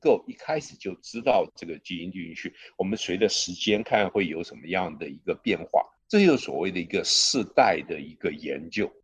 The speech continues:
那所以这个全基因的健康世代的数据库，这是对未来个人化精神医疗最基本的一个部分。那我觉得新竹是一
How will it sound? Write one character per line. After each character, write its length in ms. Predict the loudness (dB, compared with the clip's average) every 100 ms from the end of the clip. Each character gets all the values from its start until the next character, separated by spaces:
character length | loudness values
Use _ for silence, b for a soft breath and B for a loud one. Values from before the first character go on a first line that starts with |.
| 4
那 80 | 4
所 160 | 6
以 80 | 2
这 160 | 2 0
个 100 | 0
全 380 | 0 0 0 0
基 320 | -4 -4 -4
因 240 | -4 -4
的 160 | -2 -2
健 380 | 2 2 2 0
康 360 | -2 0 0
世 240 | -4 -6 -2
代 220 | 0 0
的 100 | -2
数 300 | -12 -8 -8
据 240 | -8 -10 -10
库， 280 | -8 -8 -10 _ _ _ _
这 140 | 2 2
是 140 | 2
对 240 | 0 2 2
未 360 | 4 4 4
来 300 | 0 -2 -4 -8 _ -20 _ _ 2
个 160 | 4
人 160 | 6 2
化 200 | 0 0 0
精 220 | -8 -6
神 160 | -8
医 180 | -10 -12
疗 240 | -8 -8 -10 _ _
最 220 | 4 4 2 -8
基 240 | -6 -6
本 200 | -2 -2 -2
的 80 | -18
一 160 | -18 -16
个 100 | -16
部 260 | -14 -18 -12
分。 120 | -12 -12 _ _ _
那 80 | 4
我 80 | 4
觉 140 | 4
得 60 | -2
新 260 | -2 -4 -6
竹 160 | -6
是 160 | -8
一 80 | -8